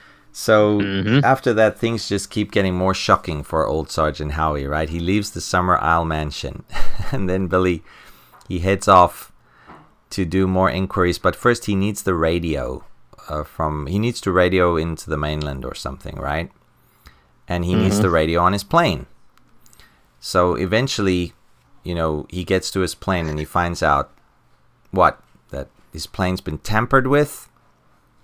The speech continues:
Speaker 1: right? He
Speaker 2: Mm-hmm.
Speaker 1: can't leave.
Speaker 2: Oh, yeah.
Speaker 1: But, um, yeah, in any case, um, it gets stranger. Yeah, because, uh, he heads back into town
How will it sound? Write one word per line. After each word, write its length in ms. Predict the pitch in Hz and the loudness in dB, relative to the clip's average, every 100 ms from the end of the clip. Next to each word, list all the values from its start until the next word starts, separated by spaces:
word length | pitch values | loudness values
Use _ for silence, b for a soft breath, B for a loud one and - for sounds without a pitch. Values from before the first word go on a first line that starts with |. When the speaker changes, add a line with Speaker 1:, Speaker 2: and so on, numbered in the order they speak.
| _ - | _ -6
Speaker 1:
right? 280 | 82 107 | -4 -2
He 60 | 107 | -2
Speaker 2:
Mm-hmm. 340 | 98 98 90 | -2 0 0
Speaker 1:
can't 300 | 107 143 90 | 4 6 4
leave. 520 | 87 101 117 120 107 90 | 0 -4 -2 -4 -6 -4
Speaker 2:
Oh, 180 | 95 | 2
yeah. 200 | 110 101 92 - - b b b b - _ | 4 4 0 -10 -20 b b b b -20 _
Speaker 1:
But, 380 | 92 90 - - | 2 4 2 0
um, 480 | 92 90 85 85 - _ _ - | 2 2 0 -4 -8 _ _ -2
yeah, 280 | 101 85 82 | 4 4 4
in 100 | 95 | 0
any 180 | 104 | -2
case, 480 | 95 80 73 - - - _ _ _ - | -2 -4 -4 -6 -12 -16 _ _ _ -6
um, 500 | 82 80 78 78 73 | -2 0 0 -4 -6
it 120 | 90 87 | -8 -4
gets 240 | 92 - | -4 -4
stranger. 560 | - 92 87 82 69 - b b _ _ _ - | -4 -2 -2 -4 -6 -10 b b _ _ _ -10
Yeah, 260 | 80 69 | -8 -6
because, 540 | 71 80 90 82 - 85 | -8 -8 -4 -4 -4 -2
uh, 100 | 80 | -2
he 160 | 87 | 0
heads 160 | 92 95 | -2 -2
back 280 | - 90 - | 0 0 0
into 220 | 95 92 | -6 -6
town 580 | - 90 78 73 73 | -6 -4 -2 -2 -6